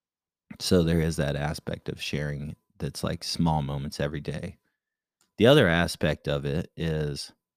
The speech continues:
taking experiences that you've had or, you know, big things that you've learned and sharing those things as, um,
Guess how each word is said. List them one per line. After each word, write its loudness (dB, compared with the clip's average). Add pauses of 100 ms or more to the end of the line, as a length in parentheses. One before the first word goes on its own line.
(140)
taking 0 (1120)
experiences 0
that -8
you've -6
had -4
or, -2 (240)
you -18
know, -8
big -2
things -8
that -8
you've -6
learned -4 (640)
and -6
sharing 0 (260)
those 0
things -10 (140)
as, -6 (1120)
um, -8